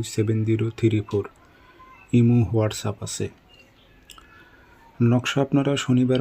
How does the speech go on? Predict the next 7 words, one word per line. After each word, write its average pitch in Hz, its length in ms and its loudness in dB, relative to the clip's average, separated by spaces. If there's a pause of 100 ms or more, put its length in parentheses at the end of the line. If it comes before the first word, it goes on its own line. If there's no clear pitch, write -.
মঙ্গলবার 117 460 0
লিখবেন 98 340 -6 (460)
সাদা 117 280 -2
কাগজে 113 440 -2 (200)
কালো 113 220 0
কালি 101 280 -6
দিয়ে, 104 240 -6